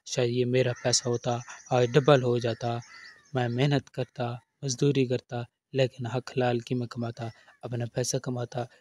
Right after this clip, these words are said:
جو کہ میں پچھلے تین سالوں سے یہ کر رہا ہوں۔ ایک سیکنڈ میں پچھلے تین سالوں کی کمائی پہ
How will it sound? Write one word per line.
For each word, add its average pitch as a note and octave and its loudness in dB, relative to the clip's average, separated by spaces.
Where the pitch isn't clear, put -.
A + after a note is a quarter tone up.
جو B2 -2
کہ B2 -4
میں B2 -2
پچھلے B2+ -6
تین A#2+ -4
سالوں B2 0
سے A#2+ -4
یہ A#2+ -2
کر A#2+ -2
رہا A#2+ -2
ہوں۔ A#2+ -2
ایک - -14
سیکنڈ B2+ -2
میں B2 0
پچھلے A#2+ -2
تین A#2+ -6
سالوں B2 0
کی B2 -2
کمائی A#2+ -4
پہ B2 -2